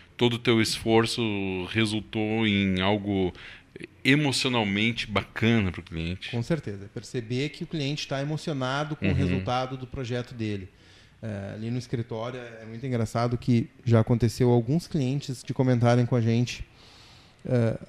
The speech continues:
Speaker 2: algo que marcou muito, né? Que, pô, é a
Speaker 1: Uhum.
Speaker 2: primeira vez que a gente vê um,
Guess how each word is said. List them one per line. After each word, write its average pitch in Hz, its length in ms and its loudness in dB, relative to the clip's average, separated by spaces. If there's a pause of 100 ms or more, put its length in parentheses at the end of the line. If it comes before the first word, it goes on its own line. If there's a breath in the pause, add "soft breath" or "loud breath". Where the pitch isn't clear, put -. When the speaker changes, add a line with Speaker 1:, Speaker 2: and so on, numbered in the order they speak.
Speaker 2:
algo 107 280 0
que - 140 -6
marcou 131 560 8
muito, 131 460 4
né? 104 220 -4
Que, - 120 -8
pô, 139 220 4
é 120 60 8
a 107 40 6
Speaker 1:
Uhum. 90 60 -2
Speaker 2:
primeira 127 380 8
vez 139 220 4
que - 100 -2
a 131 40 4
gente 131 240 0
vê 120 360 6 (640 loud breath)
um, 113 880 4